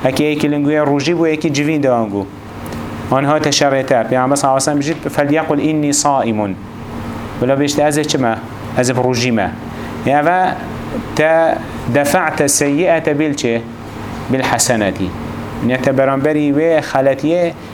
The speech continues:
تا باشیه کرو و تا خلطی وکی وی نکر. اما که مرویش وکی وی کرده و، و مرویش ونیا وکی ویه. نه مرویش خو اینا رهزاوی. بر هند رب العالمین مدحید وانت کرد. بشت وقتی خرابیک برانبری و هات بکرن و چت کرد؟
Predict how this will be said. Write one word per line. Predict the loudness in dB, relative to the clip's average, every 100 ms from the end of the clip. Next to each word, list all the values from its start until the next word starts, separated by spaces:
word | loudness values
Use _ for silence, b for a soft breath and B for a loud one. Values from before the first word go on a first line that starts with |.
| -6 0
تا |
باشیه | 2 2 2 2 0
کرو | 0 2 2 0
و | 0
تا | 0
خلطی | 2 0 0 2
وکی | 0 0 0
وی | 0
نکر. | 0 0 -4 B B B -2
اما | 0 2
که | 2
مرویش | 0 0 0
وکی | 0 0
وی | 0 0
کرده | 2 2
و، | 4 4 4
و | 2
مرویش | 0 0 0 -2
ونیا | 0 0
وکی | 0 0 0
ویه. | 0 -2 -6 -14 -16 -12 -12 -10 -10 -10 -10 -10 -10 -4
نه | -2
مرویش | 0 0 0
خو | 0
اینا | 0 2 2
رهزاوی. | 2 2 2 2
بر | 2 2
هند | 2
رب | 2 2
العالمین | 2 0 0
مدحید | 0 -2 0
وانت | 0 0 0
کرد. | 0 0 -2 B B B -4
بشت | -2 2
وقتی | 0 0 0
خرابیک | 2 2 2 2 2
برانبری | 2 2 2 2
و | 2
هات | 2 2
بکرن | 0 0 0 2
و | 2
چت | 2 -2 0
کرد؟ | 0